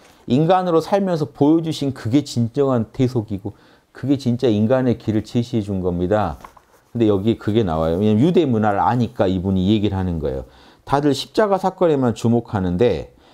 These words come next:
십자가 사건에만 주목하는데 예수님이 어떻게 제자들한테 본을 보이며 사셨는가가 중요하다는, 어, 제자를 어떻게 키워냈는가.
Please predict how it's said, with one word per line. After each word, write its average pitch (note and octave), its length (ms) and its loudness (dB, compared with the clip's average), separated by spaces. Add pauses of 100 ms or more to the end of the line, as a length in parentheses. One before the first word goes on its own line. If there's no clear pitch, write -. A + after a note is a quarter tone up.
(140)
십자가 E3+ 420 -2
사건에만 B2+ 520 -2
주목하는데 F2+ 920 -4 (680)
예수님이 A#2+ 580 0
어떻게 A#2 540 -2
제자들한테 A#2+ 600 -2
본을 C#3 360 0
보이며 G2+ 380 0
사셨는가가 F#2 760 -6
중요하다는, D#2+ 500 -8 (600)
어, F2+ 100 -4
제자를 B2+ 400 2
어떻게 A2+ 400 -2
키워냈는가. D2+ 680 -4